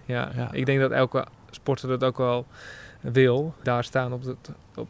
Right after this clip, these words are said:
Speaker 1: op de Olympische Spelen. Eh, ik, ik heb ook wel eens gevraagd aan sommige mensen, "Wil je twee keer wereldkampioen worden of één keer Olympisch kampioen?" Nou, dat is een vraag snel gesteld. Dat is gewoon één keer Olympisch kampioen,
Speaker 2: Ja.
Speaker 1: want dat is gewoon, eh, ja, het is maar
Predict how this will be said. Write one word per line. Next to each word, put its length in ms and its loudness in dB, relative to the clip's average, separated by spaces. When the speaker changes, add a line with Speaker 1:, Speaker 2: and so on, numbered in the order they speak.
Speaker 1:
op 120 -8
de 60 -2
Olympische 320 0
Spelen. 420 2
Eh, 340 -2
ik, 160 0
ik 160 -6
heb 180 -2
ook 60 -2
wel 100 0
eens 80 -6
gevraagd 340 2
aan 60 -8
sommige 220 -4
mensen, 240 -2
"Wil 80 6
je 60 6
twee 180 2
keer 120 0
wereldkampioen 560 4
worden 180 0
of 60 -6
één 100 -2
keer 100 0
Olympisch 300 0
kampioen?" 380 -2
Nou, 200 0
dat 80 -2
is 120 -4
een 100 -4
vraag 300 2
snel 300 2
gesteld. 400 4
Dat 80 -2
is 80 -8
gewoon 220 4
één 140 2
keer 120 6
Olympisch 360 4
kampioen, 420 2
Speaker 2:
Ja. 60 2
Speaker 1:
want 140 0
dat 160 -2
is 120 -6
gewoon, 320 2
eh, 100 0
ja, 340 -8
het 80 -8
is 60 -12
maar 180 2